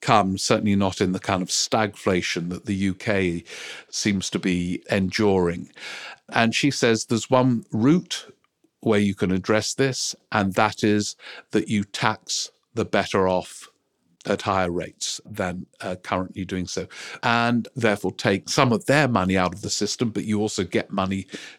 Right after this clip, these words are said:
to invest as well in public services. Um, that route emphatically blocked. I understand why Labour blocked that route. They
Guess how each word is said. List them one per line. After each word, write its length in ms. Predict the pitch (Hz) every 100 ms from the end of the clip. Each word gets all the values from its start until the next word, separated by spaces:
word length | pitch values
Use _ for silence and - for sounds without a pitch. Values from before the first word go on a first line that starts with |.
| _
to 340 | - 110 98 -
invest 640 | 104 92 - 98 - - 95
as 160 | -
well 320 | 98 87 87 -
in 200 | 101 85
public 360 | - 92 82
services. 640 | - 113 98 87 - 95 - - - - - - -
Um, 380 | 127 113 110 104 - -
that 260 | - 143 113
route 280 | 117 110 -
emphatically 760 | 110 98 - - 98 - 90 90
blocked. 500 | - 110 131 - 104
I 140 | 95
understand 560 | 98 - - 92 90 87
why 500 | 117 135 143 139 123 -
Labour 400 | 110 104 104 95
blocked 380 | 90 104 127 -
that 180 | 113 101
route. 280 | 110 113 104
They 500 | 110 98 95 95 92